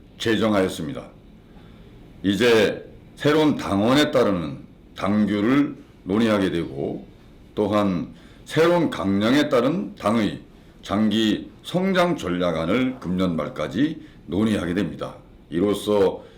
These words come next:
일 차적으로 우리가 그동안 진행해왔던 재창당의 과제는 마무리되었습니다. 재창당 과정에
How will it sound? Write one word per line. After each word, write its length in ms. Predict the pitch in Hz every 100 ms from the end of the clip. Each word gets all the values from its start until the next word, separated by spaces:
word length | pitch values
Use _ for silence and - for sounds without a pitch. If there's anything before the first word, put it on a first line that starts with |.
| - -
일 200 | 131 139
차적으로 840 | 143 143 120 90 95 92 - - - - -
우리가 280 | 90 104 101
그동안 680 | - 101 120 127 120 87 69
진행해왔던 920 | - 110 107 101 90 - 80 78 120 - - -
재창당의 640 | - 90 87 92 90 82 76
과제는 560 | 82 76 76 113 190 - - - -
마무리되었습니다. 1000 | 80 92 90 98 98 87 73 67 - - - - - - - - - -
재창당 720 | - 107 113 - 131 131 127 117
과정에 720 | 110 120 120 117 113 87